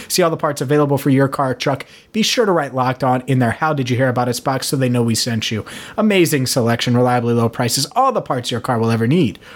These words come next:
rock auto dot com. I have a vacation coming up in just a few weeks,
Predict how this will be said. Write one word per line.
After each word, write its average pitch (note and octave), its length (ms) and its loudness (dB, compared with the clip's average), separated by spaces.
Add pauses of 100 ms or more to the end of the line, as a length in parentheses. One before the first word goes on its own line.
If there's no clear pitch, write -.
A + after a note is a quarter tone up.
(100)
rock C3 260 -4
auto C3+ 440 -2
dot G#2 220 -8
com. A2 300 -4 (640)
I E3 120 -2
have E3+ 120 -2
a D#3+ 60 2
vacation D#3+ 580 2
coming E3+ 320 -2
up E3+ 220 0
in D#3 140 0
just E3 300 0
a D#3+ 120 2
few F#3 380 2
weeks, G#3+ 560 2